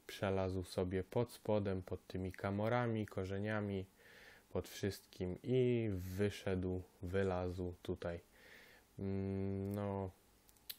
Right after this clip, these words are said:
trochę mnie wnerwia to, że już ten trzeci plan zaczyna mi wychodzić na pierwszy plan, ale trudno, no, tak już to chyba będzie. Yy,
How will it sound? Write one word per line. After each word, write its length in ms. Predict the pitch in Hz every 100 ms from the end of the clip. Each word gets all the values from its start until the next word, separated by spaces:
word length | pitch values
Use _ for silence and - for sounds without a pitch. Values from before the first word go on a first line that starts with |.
| - - - - - -
trochę 240 | - 117 113
mnie 160 | 113
wnerwia 500 | 107 113 123 110 101
to, 260 | 95 95 98
że 360 | 95 95 95 95
już 480 | 95 95 - - -
ten 320 | 95 92 92
trzeci 380 | - - 110 -
plan 300 | - 110 113
zaczyna 380 | 107 104 104 101
mi 140 | 101
wychodzić 500 | 101 101 101 101 98
na 100 | 107
pierwszy 440 | 101 113 98 - -
plan, 320 | - 95 98
ale 300 | - 117 113
trudno, 540 | 110 - 120 107 95 87
no, 240 | 87 87 - - - - -
tak 300 | 104 95 -
już 200 | 98 90
to 120 | -
chyba 300 | - 107 101
będzie. 500 | 98 101 101 101 101 98 - - - - - - -
Yy, 60 | -